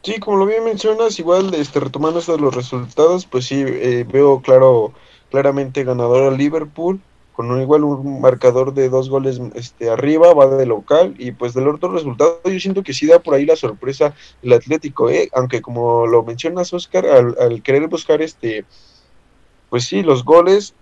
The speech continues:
y con una, con un colmillo de Pep Guardiola, pues, este, pues, por ahí se lo va a cascar, ¿no? Le va a cascar unos cuantos goles. Espero de, mi resultado, espero que gane el Atlético,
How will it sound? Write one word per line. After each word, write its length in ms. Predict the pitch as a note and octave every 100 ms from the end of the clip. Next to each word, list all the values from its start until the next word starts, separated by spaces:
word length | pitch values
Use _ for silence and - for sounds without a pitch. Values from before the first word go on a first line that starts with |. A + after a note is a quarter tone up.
| -
y 100 | A2+
con 220 | B2+ C#3
una, 680 | D#3 D#3+ D3 B2+ A#2 G#2+ - _ _ _ _ _ -
con 120 | C3+
un 140 | D#3+
colmillo 420 | E3 E3 C#3+ D#3+ D#3
de 140 | B2
Pep 300 | - D3+ D3
Guardiola, 600 | C#3 B2 C3+ C#3+ E3+ F#3 -
pues, 240 | A2+ G#2+
este, 380 | A2 G#2 - A2
pues, 180 | - A2+
por 140 | A2+
ahí 100 | C3
se 120 | C#3+
lo 120 | C3+ A#2
va 100 | B2+
a 40 |
cascar, 400 | C#3 C3 C3 C3
¿no? 180 | C#3 D#3+
Le 120 | D3+
va 100 | C#3
a 40 | C#3
cascar 260 | C3+ C3+
unos 240 | C3+ C3+ B2+
cuantos 380 | C3 C3 C3+
goles. 400 | C3 D#3 F#3+ G#3 _ _ _ -
Espero 400 | A#2 B2 G#3 G3+
de, 160 | F#3+ -
mi 640 | C3+ C#3+ C#3+ C#3 C3+ C3 A#2+
resultado, 420 | C3 C3+ C#3+ F3+
espero 320 | - - D#3
que 120 | C3+
gane 240 | C3 C#3+ D3
el 100 | B2
Atlético, 680 | - E3 F3 G3 A3 A#3